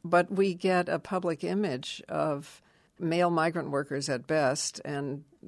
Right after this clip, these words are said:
gun-toting drug dealers at worst. It's a manipulation. It's just a manipulation. And the environmental movement has always been at least eighty percent women. And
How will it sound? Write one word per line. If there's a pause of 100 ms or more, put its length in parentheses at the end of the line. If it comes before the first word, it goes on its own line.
gun-toting (100)
drug
dealers
at
worst. (680)
It's
a
manipulation.
It's
just
a
manipulation. (680)
And
the
environmental
movement
has
always
been (180)
at
least
eighty
percent
women. (800)
And